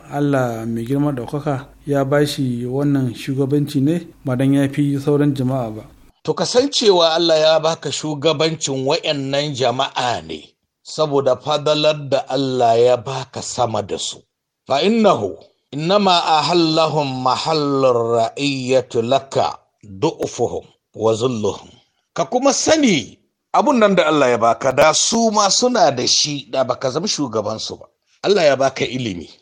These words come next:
Speaker 2: ka fi su, da a ce cikinsu wani ya fi ka ilimi, da shi ne shugaba. Allah ya baka hankali da hangen nesa fiye da su,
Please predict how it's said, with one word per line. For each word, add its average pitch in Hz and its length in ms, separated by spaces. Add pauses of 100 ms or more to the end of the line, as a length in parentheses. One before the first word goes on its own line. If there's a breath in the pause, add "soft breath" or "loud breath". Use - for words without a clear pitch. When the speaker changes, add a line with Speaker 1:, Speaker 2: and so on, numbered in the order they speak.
(300)
Speaker 2:
ka 151 280
fi 190 200
su, - 260 (260)
da 143 300
a 156 80
ce 240 180
cikinsu 208 540
wani 165 220
ya 165 80
fi 170 240
ka 170 100
ilimi, 143 340
da 139 140
shi 233 160
ne 214 140
shugaba. 98 560 (500)
Allah 156 240
ya 147 100
baka 143 300
hankali 131 640
da 113 160
hangen 113 560
nesa 127 460 (320)
fiye 127 300
da 117 140
su, - 200